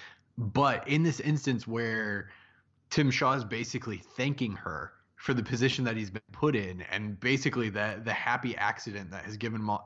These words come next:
given him all of this power, um, she's like, "No, you, you can't, you can't put this on me. This isn't my fault." But I'm, I mean, I'm with you. Like, it is one of those things where it's like, well, I mean, really, if you think about it, it kind of,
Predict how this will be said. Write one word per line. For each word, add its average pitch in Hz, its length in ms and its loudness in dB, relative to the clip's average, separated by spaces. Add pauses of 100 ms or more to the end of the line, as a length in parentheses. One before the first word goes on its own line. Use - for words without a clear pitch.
(120)
given 107 220 2
him 110 200 0
all 107 320 2
of 104 80 -6
this 95 180 -6
power, 104 580 0 (520)
um, 98 440 2 (380)
she's 143 540 6
like, 104 320 -4
"No, 131 160 2
you, 120 180 2
you 127 280 0
can't, 156 420 0
you 117 120 -4
can't 127 300 0
put 147 180 0
this 110 140 -4
on 98 180 -2
me. 120 200 0
This 101 240 -2
isn't 123 200 4
my 92 140 -4
fault." 120 460 0 (300)
But 113 260 0 (420)
I'm, 117 240 2
I 110 120 0
mean, 110 260 -4
I'm 139 140 2
with 120 200 0
you. 151 320 2
Like, 107 260 -2
it 127 80 2
is 160 180 4
one 139 100 4
of 135 80 2
those 117 140 0
things 160 200 2
where 117 100 2
it's 110 100 -4
like, 107 160 -4
well, 302 760 4 (420)
I 151 60 0
mean, 147 220 4
really, 190 380 6
if 113 140 -2
you 117 80 2
think 220 360 4
about 104 380 0
it, 107 260 -8 (180)
it 143 200 -2
kind 147 220 0
of, 151 320 -6